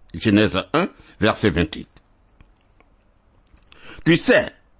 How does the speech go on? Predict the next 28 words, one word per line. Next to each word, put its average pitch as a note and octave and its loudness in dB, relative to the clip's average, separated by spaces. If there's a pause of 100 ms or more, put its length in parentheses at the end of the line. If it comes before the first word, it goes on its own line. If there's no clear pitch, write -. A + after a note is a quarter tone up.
(680)
ce C3+ 0
n'est A2 2
pas A#3+ 0 (280)
qu'ils B2 0
ignoraient C3 6
l'ordre C#3+ 4
de F#2+ 4
Dieu, D3+ 2 (440)
ils E2+ -2
s'en E2 -6
rappelaient F#2+ 0
très E2 -8
bien, C#3+ 0 (800)
mais F#3 6 (220)
ils D#3 4
ne C#3+ 6
voulaient B2+ 0 (100)
volontairement F#2+ 2
pas A#2+ 0 (100)
obéir. A2 0 (1300)
Pour - 2
eux, A#3 0 (600)
il A2+ 6
est A2 4
bon D3+ 2
de G2+ 4
rester A2+ 0
ensemble, A3+ 0